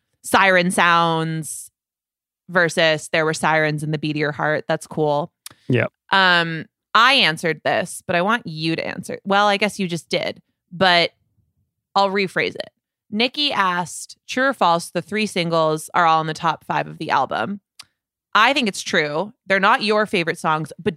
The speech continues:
Speaker 1: do you think they were the right choice as
Speaker 2: Yes.
Speaker 1: singles?
Speaker 2: One
Speaker 1: Okay.
Speaker 2: million, thousand, billion percent. They did a great job on that. There is no me on this album for them to put out and confuse the world.
Speaker 1: <laughs> Oh my gosh. Um, David Potts,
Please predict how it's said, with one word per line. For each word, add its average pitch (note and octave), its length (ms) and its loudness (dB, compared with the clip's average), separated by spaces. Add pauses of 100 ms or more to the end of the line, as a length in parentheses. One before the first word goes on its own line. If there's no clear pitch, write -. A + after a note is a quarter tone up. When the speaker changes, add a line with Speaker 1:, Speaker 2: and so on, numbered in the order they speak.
Speaker 1:
do G#3 120 -8
you B3 240 -2
think G#3+ 220 -4
they G3 100 0
were F3+ 120 2
the F3 100 0
right F3 320 0
choice D#3+ 440 -2
as D#3 100 2
Speaker 2:
Yes. D#3+ 200 4
Speaker 1:
singles? - 540 -2
Speaker 2:
One F3 400 4
Speaker 1:
Okay. F3 140 2
Speaker 2:
million, E3+ 460 4
thousand, C#3+ 520 2
billion C3+ 340 0
percent. A#2 420 -4
They C3+ 140 2
did C3+ 120 0
a C3 60 2
great C3+ 380 2
job B2 260 2
on A#2 160 0
that. A#2 220 2 (360)
There F3+ 320 6
is F#3+ 200 4
no F3+ 260 6
me C#3+ 600 4 (420)
on C#3 180 4
this B2+ 200 2
album A2+ 440 2
for - 200 0
them A#2+ 220 2
to A#2 100 -2
put C3 200 2
out A2+ 320 2
and A2 320 -2
confuse A#2+ 480 0
the A2 100 0
world. F#2+ 380 -6 (280)
Speaker 1:
<laughs> G#3+ 40 -4
Oh - 300 -6
my - 80 -20 (240)
gosh. - 340 -20 (840)
Um, F3+ 500 2 (480)
David A3 340 2
Potts, E3 540 0